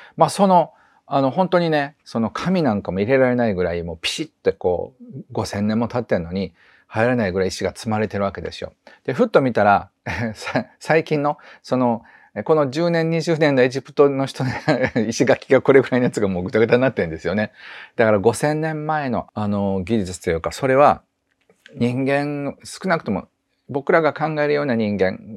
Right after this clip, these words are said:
じゃない、えー、そういうちゃんとした人が、えー、ちゃんとした文明を持った、えー、技術を持った人たちが作ったに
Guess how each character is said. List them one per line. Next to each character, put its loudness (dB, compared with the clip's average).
じ -4
ゃ 0
な 0
い、 -14
え -4
ー、 -18
そ -4
う 0
い -2
う -8
ち -14
ゃ -4
ん -4
と 2
し -12
た 2
人 -4
が、 0
え -12
ー、 -
ち -12
ゃ -4
ん -6
と -6
し -6
た 0
文 -2
明 0
を -2
持 -2
っ -16
た、 0
え -10
ー、 -8
技 4
術 2
を 2
持 0
っ -4
た -2
人 -6
た -2
ち -8
が -8
作 -12
っ -6
た -12
に -10